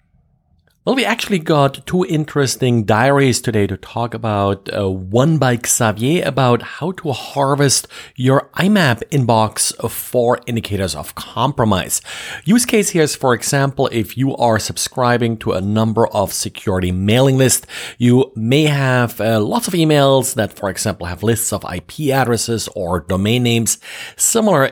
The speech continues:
if you direct all of your spam to an inbox like this, then any U R Ls, for example, that are mentioned in spam could be used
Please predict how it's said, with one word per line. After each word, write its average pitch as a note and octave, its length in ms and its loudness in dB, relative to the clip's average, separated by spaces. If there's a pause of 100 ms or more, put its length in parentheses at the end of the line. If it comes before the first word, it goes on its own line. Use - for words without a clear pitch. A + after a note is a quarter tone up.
if C#3 340 0
you C3 440 2
direct B2 460 0
all A2+ 200 0
of A2 140 0
your A#2 180 -2
spam C3+ 640 0 (160)
to A2+ 320 0 (120)
an G2 440 0 (100)
inbox G2 480 -2
like A2 300 0
this, A2 260 2 (300)
then A2 460 2
any G#2 240 -4
U G2+ 160 2
R G#2+ 160 4
Ls, D#3+ 240 0
for - 160 -2
example, F#2+ 600 0
that F#2 260 -2
are G2 160 -2
mentioned F#2+ 500 -2
in F#2 120 -10
spam A#2 520 0 (340)
could G3+ 200 -4
be F#3 80 0
used A#2 500 2